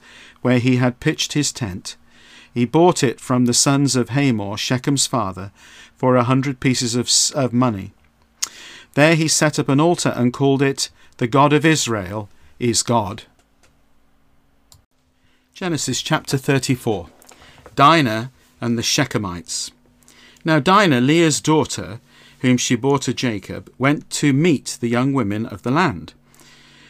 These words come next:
When Shechem, son of Hamor the Hivite, who ruled the area, saw her, he grabbed her, forced himself on her, and sexually assaulted her. Then he became very attached to Dinah, Jacob's daughter. He fell in love with the young woman and spoke romantically to her.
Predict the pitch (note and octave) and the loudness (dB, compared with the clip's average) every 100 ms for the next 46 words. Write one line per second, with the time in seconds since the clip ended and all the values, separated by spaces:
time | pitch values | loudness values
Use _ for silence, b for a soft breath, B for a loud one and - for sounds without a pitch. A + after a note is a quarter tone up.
0 | b - D3 D3 - A3 G3+ A#2+ G2+ B2+ | b 0 2 2 0 0 0 -4 -2 -4
1 | C#3+ _ _ - - D#3+ D#3 B2+ D3+ D#3 | -6 _ _ -4 0 2 2 0 0 2
2 | C#3+ C3 C3 C3 _ A2+ B2 G#2+ C3 G#2 | 2 2 2 0 _ -6 -4 -2 -4 -4
3 | E2+ A2+ - b b - A#2+ A2+ D3 D#3+ | -10 -10 -12 b b 0 2 4 2 2
4 | C#3+ C3+ A#2 A2 A2 A2 - E3+ B2+ F#2 | -2 -4 -4 -4 -4 -2 -2 0 -2 -4
5 | G2 A2 G#2 C3+ D3 G3+ F3+ - D#2+ - | -8 -10 -6 -4 0 0 -2 -10 -14 -16
6 | B B B B A#3+ - C3 G#2+ A2+ G2+ | B B B B 2 2 -2 -2 -4 -4
7 | A#2 B2 B2 A#2 A2 - C#3 - B2+ A#2 | -2 0 -2 -4 -6 -4 -4 -6 -4 -2
8 | - G#2+ G2 G2 - G#2 - _ B B | -2 -6 -8 -12 -14 -18 -20 _ B B
9 | B B B - C3+ C#3+ C3 C3 C3 B2 | B B B 0 4 4 2 2 2 2
10 | B2 B2 B2 E3 F3 - B2 G2+ G2+ G2+ | 2 2 2 -2 -2 -4 -6 -6 -8 -6
11 | G2 F#2+ A2+ G#2+ G#2 - C3+ B2 - F2 | -8 -2 -4 -2 -6 -2 -2 -2 -4 -14
12 | - B B B B A#2+ D3 C3+ A#2+ D3+ | -16 B B B B -2 0 2 4 4
13 | F3 D3 A#2 A2 A2 G#2 A#2+ A#2+ - - | 2 -4 -4 -4 -4 -4 0 0 0 -2
14 | C#3+ D3+ D3+ E3 F#3 D3 - G2 - F#2+ | -2 0 2 2 0 -4 -10 -14 -14 -14
15 | F2+ | -16